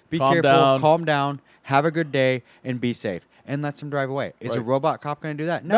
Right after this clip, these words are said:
Speaker 2: No,
Speaker 1: they're gonna
Speaker 2: it's
Speaker 1: be
Speaker 2: just
Speaker 1: like,
Speaker 2: gonna spit out a
Speaker 1: "Yeah,
Speaker 2: ticket.
Speaker 1: here's your ticket for speeding, you dumb wank."
Speaker 2: And,
Speaker 1: I mean,
Speaker 2: and if you don't take it and take off, it'll shoot a rocket at your
Speaker 1: yeah,
Speaker 2: car,
Speaker 1: it'll
Speaker 2: blow
Speaker 1: shoot
Speaker 2: you
Speaker 1: you
Speaker 2: up.
Speaker 1: and blow you up because they don't
Speaker 2: Because,
Speaker 1: care.
Speaker 2: yeah, they don't care. You're just,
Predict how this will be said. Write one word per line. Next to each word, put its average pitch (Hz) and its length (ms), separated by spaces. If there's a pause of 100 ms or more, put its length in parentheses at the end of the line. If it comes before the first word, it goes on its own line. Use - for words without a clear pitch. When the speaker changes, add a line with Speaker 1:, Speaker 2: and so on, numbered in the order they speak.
Speaker 2:
No, 143 40
Speaker 1:
they're 113 100
gonna 127 120
Speaker 2:
it's 143 80
Speaker 1:
be - 20
Speaker 2:
just 131 80
Speaker 1:
like, 123 60
Speaker 2:
gonna 180 120
spit 196 280
out 165 160
a 143 40
Speaker 1:
"Yeah, 214 200
Speaker 2:
ticket. 131 320
Speaker 1:
here's 160 240
your 165 100
ticket 170 380
for 147 120
speeding, 160 420
you 110 120
dumb 104 220
wank." 113 320 (160)
Speaker 2:
And, 156 100
Speaker 1:
I 170 60
mean, 160 100
Speaker 2:
and 170 100
if 147 100
you 165 100
don't 170 220
take 180 300
it 151 200
and 139 120
take 147 240
off, 156 320
it'll 127 220
shoot 139 260
a 117 160
rocket 123 360
at 90 80
your 101 160
Speaker 1:
yeah, 202 160
Speaker 2:
car, 87 120
Speaker 1:
it'll 123 140
Speaker 2:
blow 113 140
Speaker 1:
shoot 110 80
Speaker 2:
you 113 60
Speaker 1:
you 123 60
Speaker 2:
up. 120 120
Speaker 1:
and 113 100
blow 139 160
you 143 100
up 139 80
because 104 220
they 104 100
don't 135 80
Speaker 2:
Because, 135 440
Speaker 1:
care. 160 120
Speaker 2:
yeah, 127 40
they 107 120
don't 131 180
care. 123 280
You're 120 240
just, 110 280